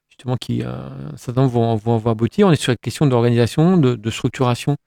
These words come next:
au niveau de l'université avec des projets, euh, phares importants. Donc, euh, celui-là en est un, le, l'offre de formation, mais pas que. On a aussi le Technocampus, par exemple, qui, on pourrait être amené à en parler, donc qui est une, qui est une structure là, euh, en appui, euh, sur la région, qui permet justement ce lien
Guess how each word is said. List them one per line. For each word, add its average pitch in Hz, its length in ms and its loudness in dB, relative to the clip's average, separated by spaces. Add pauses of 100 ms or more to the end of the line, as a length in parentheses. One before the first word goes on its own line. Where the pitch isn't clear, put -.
au 123 80 4
niveau 131 220 6
de 117 60 2
l'université 120 580 2
avec 131 180 4
des 113 120 2
projets, 147 440 2 (320)
euh, 131 440 -2
phares 156 360 2
importants. 214 420 2
Donc, 151 140 4 (100)
euh, 117 100 0
celui-là 123 320 2
en 120 120 4
est 120 80 4
un, 180 320 4
le, 123 180 2
l'offre 117 120 -2
de 113 60 -6
formation, 113 480 -2
mais 160 120 4
pas 117 160 0
que. - 100 0
On 196 220 6
a 117 80 4
aussi 113 220 -2
le 120 60 2
Technocampus, 127 640 -2
par 127 140 -6
exemple, 123 240 -6
qui, 123 200 -8 (520)
on 117 80 -4
pourrait 120 200 -2
être 113 100 -4
amené 120 160 0
à 120 60 0
en 113 80 -2
parler, 131 320 2
donc 127 140 0
qui - 120 -6
est - 20 -2
une, 117 180 -6 (540)
qui - 100 -2
est 120 40 4
une 117 40 2
structure 147 380 0
là, 113 220 2
euh, 110 180 -6 (400)
en 123 120 -8
appui, 135 360 0
euh, 123 140 2
sur - 160 -8
la 120 120 -2
région, 131 360 2
qui - 200 -10
permet 151 380 2
justement 139 440 0
ce - 160 0
lien 139 360 4